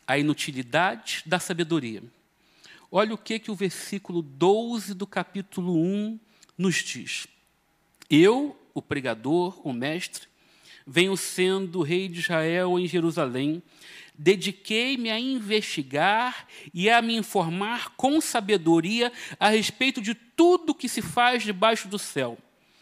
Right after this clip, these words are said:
Que enfadonho trabalho impôs aos filhos dos homens para com ele os afligir." Salomão reconhece que ele foi extremamente sábio,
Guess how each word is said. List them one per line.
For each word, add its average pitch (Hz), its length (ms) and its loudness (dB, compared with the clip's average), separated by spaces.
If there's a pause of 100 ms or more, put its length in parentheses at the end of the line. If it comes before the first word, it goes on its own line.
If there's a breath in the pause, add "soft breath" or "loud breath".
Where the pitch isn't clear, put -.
(440 loud breath)
Que 370 380 -2
enfadonho 214 760 -2
trabalho 185 800 -2 (380 soft breath)
impôs 202 800 2
aos 175 180 -2
filhos 208 460 -6
dos 170 260 -6
homens 170 460 -2 (280 loud breath)
para 180 220 2
com 170 360 2
ele 185 460 2 (180)
os 175 240 -2
afligir." 143 540 -10 (960 loud breath)
Salomão 226 580 2
reconhece 240 680 -4
que - 80 -8
ele 220 120 -6
foi 233 260 -6
extremamente 233 840 -4
sábio, - 540 -4